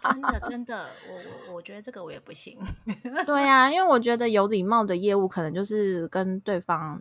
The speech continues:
Speaker 2: 讲到一半的时候，他会先说，“诶，那这个东西可能要聊很久，没办法讯息上沟通，那是不是方便打个电话给你？”
Speaker 1: 对。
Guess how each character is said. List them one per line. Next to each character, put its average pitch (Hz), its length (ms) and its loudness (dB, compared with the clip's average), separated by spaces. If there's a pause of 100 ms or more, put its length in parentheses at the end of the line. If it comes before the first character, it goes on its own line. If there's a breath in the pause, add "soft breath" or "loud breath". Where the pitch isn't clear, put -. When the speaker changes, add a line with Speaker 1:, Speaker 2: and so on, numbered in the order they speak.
Speaker 2:
讲 139 200 -6
到 170 160 0
一 143 140 -6 (100)
半 147 200 -4
的 - 100 -16
时 - 240 -10
候， 131 400 -6 (260)
他 220 160 6
会 247 120 4
先 240 180 -2
说 233 160 -2
，“诶， 262 60 0
那 269 260 0
这 262 220 -8
个 202 100 -8
东 190 180 -4
西 202 140 -6
可 175 140 -12
能 165 100 -6
要 180 100 0
聊 - 220 -6
很 - 300 -10
久， - 180 -6
没 165 100 -4
办 185 140 0
法 165 60 0
讯 165 200 -8
息 - 140 -16
上 147 240 -6
沟 - 220 -8
通， - 260 -14
那 190 160 -2
是 190 160 -6
不 170 80 -10
是 165 160 -12
方 156 240 -10
便 160 140 -8
打 156 160 -16
个 - 140 -20
电 165 200 -8
话 170 260 -12
给 - 300 -14
你？” - 80 -20
Speaker 1:
对。 - 80 -20